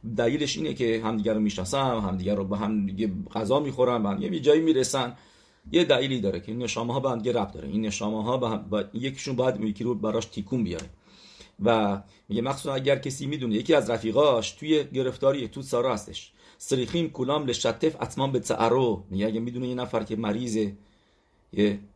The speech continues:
ناراحتی داره تو زندگیش، بایستی خودتو احساس بکنی که شیتوف باشی، شریک غم و غصه‌اش باشی، تو سرش،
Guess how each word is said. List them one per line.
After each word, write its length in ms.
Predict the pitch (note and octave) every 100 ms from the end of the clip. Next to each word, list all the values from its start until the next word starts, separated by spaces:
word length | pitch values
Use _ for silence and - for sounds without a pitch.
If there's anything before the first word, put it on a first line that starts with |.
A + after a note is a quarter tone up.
| -
ناراحتی 440 | A2 G2+ G2+ C3
داره 200 | B2 A#2
تو 100 | A2
زندگیش، 600 | G#2 A2 G#2 G#2+ G2+ - _ _ _ _ -
بایستی 840 | G2+ G#2 A#2+ A#2+ - B2 A#2+ A#2 - - - -
خودتو 520 | - A#2+ A#2+ B2 B2 - _
احساس 560 | - G2 - B2+ C3+ -
بکنی 320 | D#3 C#3+ D3+
که 180 | D3+ A#2+
شیتوف 580 | - - A#2 G#2+ F#3 -
باشی، 380 | G2+ - C2+ -
شریک 800 | - A#2 A#2 E3 - D3 C#3+ C3+ - -
غم 180 | B2+ C3
و 80 | C3
غصه‌اش 440 | C3 A#2 - G2+
باشی، 220 | E2+ - G#2+
تو 120 | A2
سرش، 460 | A2 A2 G2 -